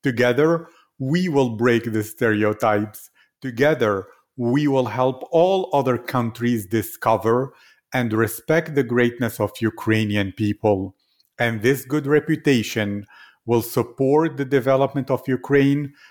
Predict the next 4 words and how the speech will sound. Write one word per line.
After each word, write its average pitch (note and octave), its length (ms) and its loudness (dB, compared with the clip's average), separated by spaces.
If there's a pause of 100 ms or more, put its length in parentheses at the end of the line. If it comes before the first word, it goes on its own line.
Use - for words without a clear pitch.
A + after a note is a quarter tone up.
(140)
creating A2 640 0
more C#3 500 2
opportunities A#2 1080 -2
for A#2 340 0